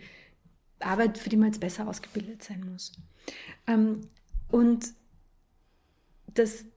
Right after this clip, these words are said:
der Wunsch nach dem Sinn ist ja auch etwas, das uns allen Menschen eigen ist. Wir, es ist so eine,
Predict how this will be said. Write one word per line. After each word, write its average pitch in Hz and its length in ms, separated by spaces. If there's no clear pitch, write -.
der 220 220
Wunsch 320 340
nach 233 140
dem 220 180
Sinn 220 460
ist 214 120
ja 208 180
auch 220 80
etwas, 214 540
das 226 160
uns 220 140
allen 226 320
Menschen 208 360
eigen 220 280
ist. - 360
Wir, 220 280
es 226 120
ist 214 140
so 240 60
eine, 220 400